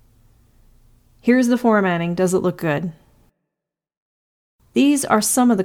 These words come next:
questions, but not all. Without guidance from Paula, I would never have gotten through the process. My question is,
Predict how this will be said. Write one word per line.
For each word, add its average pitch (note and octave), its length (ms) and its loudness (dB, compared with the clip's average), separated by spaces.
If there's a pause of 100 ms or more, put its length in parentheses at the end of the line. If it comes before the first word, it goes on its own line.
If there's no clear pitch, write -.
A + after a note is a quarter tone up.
(100)
questions, E3+ 400 -2
but - 160 -2
not G3 280 0
all. D#3+ 360 -2 (520)
Without G#3 380 2
guidance A3+ 480 0
from G3 180 -4
Paula, G#3+ 540 0
I G3+ 80 -2
would G3 160 -2
never G#3 440 2
have G#3+ 140 -4
gotten F#3+ 220 -2
through F#3 220 -2
the F3+ 80 -8
process. D#3+ 760 -4 (880)
My A3 220 4
question F#3 460 -2
is, D#3+ 400 -6